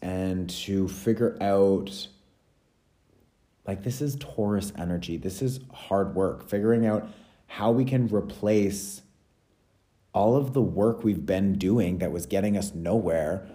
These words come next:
with people who don't want to support us, who don't share our vision, that we felt obligated or tied to,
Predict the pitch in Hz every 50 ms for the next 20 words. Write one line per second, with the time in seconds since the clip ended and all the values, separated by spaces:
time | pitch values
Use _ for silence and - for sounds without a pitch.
0 | - - _ _ _ _ _ - 101 107 104 101 98 101 - - - - - _
1 | _ _ _ - - - 139 135 135 107 95 95 98 95 98 98 95 95 85 -
2 | 101 101 117 - - 110 104 - - - - - - - 85 82 76 78 78 80
3 | 87 - - - 87 90 92 87 - 90 95 120 113 - - 110 92 85 80 78
4 | 78 69 67 85 80 - - 90 90 92 90 92 90 92 92 - - 95 85 78
5 | - - - - 82 87 98 98 107 101 - 95 87 90 90 90 90 - - 90
6 | 87 82 - - - - - 87 90 98 104 104 - - - 82 82 82 82 80